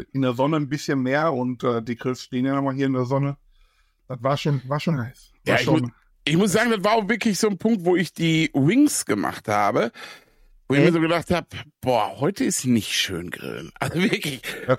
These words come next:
Speaker 2: boah, die
Speaker 1: Ja.
Speaker 2: Sonne knallte mir in den Rücken und dann von vorne noch, der Grill war so mächtig heiß. Da hab ich echt, äh, gedacht, „Boah, jetzt drehst du die nochmal schnell und dann gehst du rein wieder in deine klimatisierte Hütte.“ <laughs> Dann war nämlich richtig schön da drin.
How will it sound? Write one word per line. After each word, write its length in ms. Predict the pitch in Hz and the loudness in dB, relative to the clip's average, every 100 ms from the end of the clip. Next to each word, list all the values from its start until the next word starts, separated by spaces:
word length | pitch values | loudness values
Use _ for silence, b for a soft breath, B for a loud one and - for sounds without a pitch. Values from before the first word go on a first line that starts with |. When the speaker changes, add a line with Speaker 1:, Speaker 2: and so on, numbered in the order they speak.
| - | -2
Speaker 2:
boah, 220 | 131 117 | 0 2
die 60 | 120 | 2
Speaker 1:
Ja. 60 | 120 | 2
Speaker 2:
Sonne 320 | 165 202 196 | 2 2 0
knallte 420 | 160 170 180 175 | 0 0 0 0
mir 80 | 165 | 0
in 80 | 151 | 2
den 120 | 151 | 0
Rücken 280 | 147 208 175 | 0 0 0
und 80 | |
dann 140 | 156 165 | 2 0
von 180 | 160 156 | -2 -2
vorne 400 | - 175 185 170 | 0 2 2 0
noch, 140 | 160 | 2
der 140 | 147 | 0
Grill 260 | 135 156 202 | 0 0 2
war 100 | 185 | 0
so 100 | 175 | 0
mächtig 360 | 170 170 - 160 | 0 -2 0 2
heiß. 340 | 151 165 175 - B B B B - | 2 2 -2 -8 B B B B -2
Da 80 | |
hab 80 | 110 | 0
ich 100 | 135 | 0
echt, 240 | 127 143 - | -2 -4 -2
äh, 300 | 131 143 143 | 0 2 2
gedacht, 300 | 139 139 135 | 2 0 0
„Boah, 120 | 113 | 0
jetzt 200 | 104 - | 0 -2
drehst 300 | 107 110 - | -2 -2 -2
du 40 | 127 | 0
die 100 | 143 | 2
nochmal 240 | 135 131 | 2 2
schnell 320 | 127 - 127 | 0 0 0
und 120 | 139 117 | 2 0
dann 300 | 113 113 - | 0 -2 -2
gehst 200 | 120 - | -2 0
du 80 | 110 | 0
rein 160 | 131 | 0
wieder 160 | 131 117 | 2 0
in 80 | 110 | 2
deine 240 | 110 110 | 0 0
klimatisierte 800 | - 131 123 113 113 123 139 117 | 0 0 2 0 -2 0 0 0
Hütte.“ 440 | 135 - 104 147 - | 0 0 -2 -2 -6
<laughs> 80 | - | -4
Dann 360 | 139 - 185 | -4 -4 -6
war 180 | 147 196 | -2 0
nämlich 300 | 180 160 139 | 0 -2 -2
richtig 340 | 151 190 113 - | -2 -4 -6 -2
schön 220 | 104 101 | -2 2
da 120 | 85 | 0
drin. 280 | 82 95 | 0 0